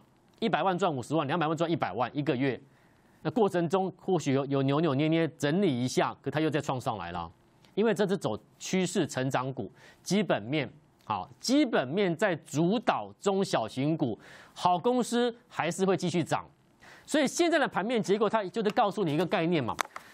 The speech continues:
只要你是业绩成长股，只要你具备了成长条件，那中小型股现阶段一样持续反映上去。现在走的就是这个格局，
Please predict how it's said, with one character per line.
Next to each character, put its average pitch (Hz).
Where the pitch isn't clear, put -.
只 196
要 320
你 185
是 226
业 240
绩 226
成 190
长 185
股， 175
只 175
要 277
你 196
具 233
备 240
了 165
成 180
长 170
条 147
件， 151
那 156
中 180
小 139
型 135
股 107
现 160
阶 143
段 135
一 135
样 156
持 135
续 139
反 95
映 110
上 101
去。 95
现 247
在 240
走 139
的 113
就 190
是 180
这 202
个 135
格 120
局， 104